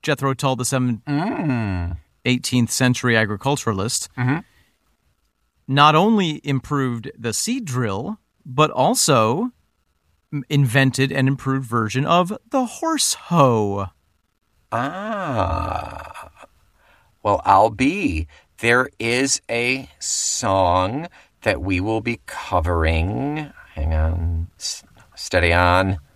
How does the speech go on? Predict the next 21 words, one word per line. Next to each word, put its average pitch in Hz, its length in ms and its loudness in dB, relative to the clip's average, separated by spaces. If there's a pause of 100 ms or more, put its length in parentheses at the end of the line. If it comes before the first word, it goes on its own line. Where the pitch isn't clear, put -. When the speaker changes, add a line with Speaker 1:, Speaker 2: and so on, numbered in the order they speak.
(140)
Speaker 2:
<laughs> 95 720 -6 (1600)
There 113 440 4 (100)
is, 110 600 0
let's 120 180 -4
see, 95 400 -4
a 113 140 -2
nine 143 460 2
fourteen 135 800 -4
bonus 147 320 0
track 151 320 2
number 139 320 0
three 151 560 -4
off 107 300 2
of 107 160 -14
this - 180 -6
album 120 520 2 (440)
is 117 420 -2
a 127 120 -4
song 110 440 0
called 110 480 2 (160)
Horse - 520 0